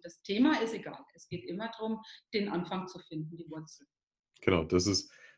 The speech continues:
Speaker 2: das ist uns beiden bewusst, da wir dieses
Speaker 1: Ja.
Speaker 2: hervorragende Werkzeug der Hypnose eben kennen. Ich
Speaker 1: Ja.
Speaker 2: finde nur das Thema Ernährung schon sehr, sehr interessant und auch,
Speaker 1: Ja.
Speaker 2: äh, ein Spezialgebiet von dir, wo du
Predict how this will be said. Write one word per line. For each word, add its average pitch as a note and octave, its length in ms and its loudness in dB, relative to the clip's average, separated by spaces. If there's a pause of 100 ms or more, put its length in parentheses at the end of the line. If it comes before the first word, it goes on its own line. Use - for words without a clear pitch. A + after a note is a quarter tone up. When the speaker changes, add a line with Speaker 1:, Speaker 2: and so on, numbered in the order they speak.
Speaker 2:
das F#2+ 180 6
ist G#2 140 4
uns A2 260 4
beiden G2+ 300 8
bewusst, G2 420 6
da G2 160 8
wir G2 100 6
dieses F#2+ 320 2
Speaker 1:
Ja. F#2+ 80 6
Speaker 2:
hervorragende F#2+ 540 4
Werkzeug G2+ 500 4
der F#2+ 120 4
Hypnose G2+ 500 4
eben G#2+ 240 4
kennen. G#2 340 4 (300)
Ich - 100 -4
Speaker 1:
Ja. - 40 -4
Speaker 2:
finde D3+ 160 10
nur E3 80 10
das D3+ 140 4
Thema D3 260 10
Ernährung B2+ 400 10
schon C#3 260 10
sehr, G#2+ 180 12
sehr F#2 360 8 (160)
interessant F#2 520 6
und F#2+ 280 4
auch, F#2+ 360 4
Speaker 1:
Ja. G2 300 2
Speaker 2:
äh, - 40 0 (120)
ein G2 220 6
Spezialgebiet B2 1000 8
von A2+ 240 2
dir, A2+ 220 10
wo G#2+ 80 4
du G#2 280 6